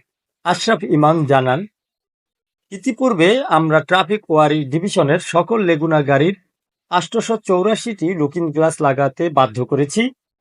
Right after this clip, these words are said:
বাহাদুর শাহ গাড়িকে লুকিং গ্লাস লাগানোর জন্য তিন দিন সময় দেওয়া হয়েছিল। ফিটনেস এবং লুকিং গ্লাস না থাকার কারণে চারটি বাহাদুর শাহ গাড়ি আটক করা হয়েছে।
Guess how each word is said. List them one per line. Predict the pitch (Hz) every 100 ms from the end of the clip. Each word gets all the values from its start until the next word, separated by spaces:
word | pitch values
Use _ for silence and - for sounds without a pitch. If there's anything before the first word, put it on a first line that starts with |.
| _
বাহাদুর | 143 185 190 240
শাহ | 208 226 220
গাড়িকে | 160 151 147 170
লুকিং | 147 147 196
গ্লাস | 156 156 143 151
লাগানোর | 139 143 143
জন্য | 131 156 190
তিন | - 202 208
দিন | 202 220 208 - _ _
সময় | - 143 135 131
দেওয়া | 131 131
হয়েছিল। | 117 147 151 208 254 _ _ _ _
ফিটনেস | 220 233 254 269 -
এবং | 262 165 175
লুকিং | 165 170 233 226
গ্লাস | 165 165 165
না | 156 160 170 -
থাকার | 147 147 131
কারণে | 151 165 220
চারটি | 220 165 156
বাহাদুর | 139 147 170 202
শাহ | - 196
গাড়ি | 147 139 226 _ _ -
আটক | 151 185 -
করা | 160 123
হয়েছে। | 120 104 117